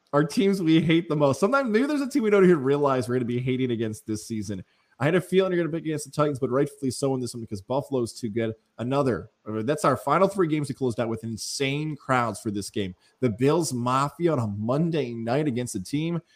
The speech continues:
that was considered, well, record-wise, was the top team in the A F C.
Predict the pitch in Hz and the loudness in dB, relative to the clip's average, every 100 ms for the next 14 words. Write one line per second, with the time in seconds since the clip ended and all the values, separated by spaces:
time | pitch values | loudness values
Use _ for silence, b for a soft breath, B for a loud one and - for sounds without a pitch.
0 | _ - 120 120 131 123 156 160 143 - | _ -2 -2 0 -4 -2 0 0 -2 -4
1 | 92 113 - 104 123 - 107 101 117 123 | -4 -4 -6 0 0 2 0 2 2 4
2 | 123 117 127 117 127 127 - 139 135 123 | 4 4 -2 -2 0 -2 -4 -6 -4 -2
3 | 113 131 123 - 147 165 165 | -2 -2 -2 -2 -2 -2 -4